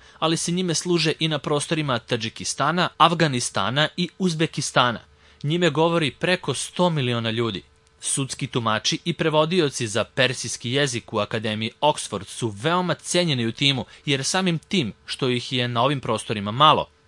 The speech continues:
zauzimaju posebno mesto. Ono što ih čini specifičnim je i njihov kvalitet, odnosno preciznost u radu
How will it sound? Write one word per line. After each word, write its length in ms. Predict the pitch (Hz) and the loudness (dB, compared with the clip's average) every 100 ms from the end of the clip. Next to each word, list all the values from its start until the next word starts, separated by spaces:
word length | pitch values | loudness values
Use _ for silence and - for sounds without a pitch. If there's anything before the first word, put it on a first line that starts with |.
| _ 113 | _ -10
zauzimaju 680 | 104 107 123 147 170 165 | -2 -2 0 -2 0 0
posebno 580 | - 165 151 - 101 90 | 0 4 4 4 -4 -4
mesto. 380 | 98 101 - - - _ _ - | -4 -4 -4 -6 -10 _ _ -4
Ono 220 | 120 120 | 0 0
što 180 | 120 131 | 0 -2
ih 120 | 113 | -4
čini 260 | - 147 131 | -2 -2 -2
specifičnim 880 | - - 110 - 131 165 - 180 160 _ | -6 -4 -4 -2 -2 -2 0 -2 -4 _
je 220 | 156 156 147 | -4 -2 -2
i 80 | 160 | -2
njihov 320 | 160 147 147 | -4 -2 -4
kvalitet, 640 | - 151 147 151 120 - | 0 2 2 2 -2 -2
odnosno 400 | 104 110 117 127 | -4 -4 -4 -6
preciznost 720 | 110 127 - 180 175 143 - 117 | -4 -6 -4 -4 -2 -4 -6 0
u 60 | |
radu 300 | 120 127 98 | 2 2 0